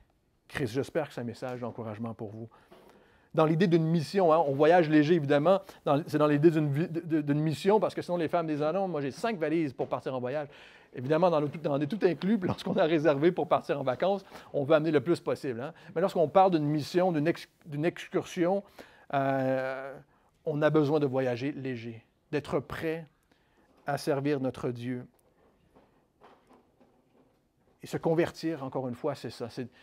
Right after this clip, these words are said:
c'est un changement intérieur qui a un impact sur notre vie extérieure. Ça ne veut pas dire nécessairement qu'on lâche tout à tout instant.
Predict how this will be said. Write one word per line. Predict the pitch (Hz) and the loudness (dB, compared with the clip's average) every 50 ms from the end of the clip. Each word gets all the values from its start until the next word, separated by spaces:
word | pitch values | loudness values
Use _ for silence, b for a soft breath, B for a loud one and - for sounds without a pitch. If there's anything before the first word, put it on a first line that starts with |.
| b b | b b
c'est | b 156 147 | b -8 -4
un | 160 147 131 | -4 -4 -2
changement | - - 156 151 127 135 160 - - _ - | -2 -2 -2 -2 -2 -2 -2 -4 -4 _ -10
intérieur | 165 156 147 147 - 151 135 123 123 131 131 127 135 143 156 151 135 - b b b b b b | -6 -6 -6 -2 -2 -2 -2 -2 -2 -4 -4 -4 -4 -6 -8 -10 -14 -18 b b b b b b
qui | - 151 | -4 -2
a | 131 131 139 131 b b b b b b b _ _ _ _ - _ _ _ _ _ - | -2 -2 -2 -6 b b b b b b b _ _ _ _ -20 _ _ _ _ _ -10
un | 139 131 131 | -8 -4 -4
impact | 131 127 120 - 147 143 143 - | -4 -4 0 0 -2 -2 -2 -8
sur | - - 151 139 143 143 139 - _ _ _ _ _ _ _ - | -12 -8 -4 -4 -4 -4 -6 -10 _ _ _ _ _ _ _ -16
notre | 139 - - 147 127 | -16 -10 -8 -8 -6
vie | 113 127 - _ - | -6 -8 -10 _ -8
extérieure. | - 143 - - - - 147 123 113 117 117 117 113 110 110 113 _ _ _ _ _ _ _ _ _ _ b b b b b b b b b | -10 -10 -10 -12 -12 -10 -8 -8 -6 -6 -8 -8 -10 -12 -18 -20 _ _ _ _ _ _ _ _ _ _ b b b b b b b b b
Ça | - 147 | -6 -4
ne | |
veut | 160 - | -2 -2
pas | 214 175 | -2 -2
dire | 180 220 190 | -2 -4 -6
nécessairement | 160 156 - 143 - 156 139 156 165 | -6 -10 -10 -8 -8 -6 -6 -6 -8
qu'on | 160 147 135 | -6 -4 -2
lâche | 131 131 123 120 - - | -2 -2 -2 -4 -8 -10
tout | - 165 143 | -4 -4 -4
à | 123 | -4
tout | - - - 156 | -6 -8 -10 -10
instant. | 131 151 - - - 175 180 | -10 -10 -12 -14 -16 -16 -16